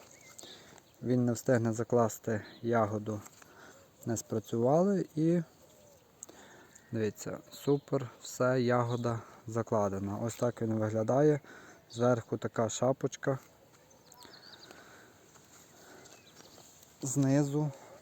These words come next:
дивимось. І я показую, як я його обрізав. Бачите, відразу іде,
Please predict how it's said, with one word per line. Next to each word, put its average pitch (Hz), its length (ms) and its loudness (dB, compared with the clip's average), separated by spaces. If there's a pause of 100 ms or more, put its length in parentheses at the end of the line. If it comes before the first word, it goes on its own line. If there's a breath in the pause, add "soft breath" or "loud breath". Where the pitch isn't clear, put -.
дивимось. 110 640 -2 (600 loud breath)
І 123 60 -6
я 123 240 0
показую, 123 640 -2
як 117 280 -4
я 120 80 0
його 117 220 0 (100)
обрізав. 113 440 0 (800 loud breath)
Бачите, 131 440 2 (360)
відразу 139 600 2 (2000 loud breath)
іде, 131 460 2